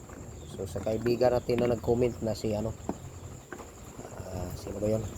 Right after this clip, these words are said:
Kalimutan natin, si Wendy Senior Domingo. So, i-try mo lang panoorin itong video, Lods. Saka, try mong i-D I Y. Ah, huwag kang matakot mag-D I Y.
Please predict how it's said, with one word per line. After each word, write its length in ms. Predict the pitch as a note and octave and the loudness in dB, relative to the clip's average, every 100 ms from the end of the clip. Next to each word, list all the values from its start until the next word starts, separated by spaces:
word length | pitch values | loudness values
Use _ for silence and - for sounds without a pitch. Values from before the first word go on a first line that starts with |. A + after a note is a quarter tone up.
| - - - - - - - - - - - - - - - - E2+ | -10 -10 -12 -12 -12 -12 -12 -14 -12 -12 -12 -12 -14 -14 -14 -10 -2
Kalimutan 400 | F2+ F#2+ - G2 | 0 0 2 2
natin, 240 | G2 G#2+ G2 - | 2 0 -2 -4
si 200 | - A2+ A2 A2 A2 G#2 G#2 G2+ - - - - | 2 4 6 6 4 4 2 0 -4 -10 -10 6
Wendy 320 | C3 C#3 C3+ C3+ | 8 8 8 6
Senior 400 | - C#3 C#3 B2 | 6 4 4 4
Domingo. 480 | B2 C3+ C3+ B2+ - - - - - - - - - - - - - - - - | 6 4 6 4 4 -6 -14 -14 -12 -12 -12 -14 -16 -18 -20 -18 -18 -18 -16 -8
So, 160 | - A#2+ | 4 6
i-try 320 | B2 D#3 D#3 | 8 12 12
mo 160 | D#3+ E3 | 12 10
lang 320 | E3+ D#3+ D3+ - C#3 | 10 6 2 0 2
panoorin 400 | C#3 D3 D#3+ D#3 | 6 8 8 6
itong 320 | D3 D3 D3+ | 2 2 2
video, 320 | D3 C#3 D3 | 0 4 6
Lods. 560 | C#3 C#3+ - - - - - | 6 2 -8 -10 -12 -16 -14
Saka, 480 | - - A2 G#2+ - - - - - - - | -12 -2 0 0 -2 -8 -14 -16 -16 -12 4
try 80 | B2+ | 6
mong 240 | B2+ C#3 C3+ | 6 6 4
i-D 400 | C#3 C3 C3 C3 | 4 6 6 6
I 80 | |
Y. 160 | C3+ C#3 B2 - - - - - - - | 4 2 -2 -10 -12 -12 -12 -12 -12 -6
Ah, 80 | F2 | 2
huwag 160 | G2 | 4
kang 160 | C3 C3+ | 4 4
matakot 320 | C#3+ C#3 D#3+ D3+ - | 6 6 6 2 0
mag-D 320 | C3 C3 C#3 | 0 4 6
I 160 | D3 | 6
Y. 80 | C#3 | 4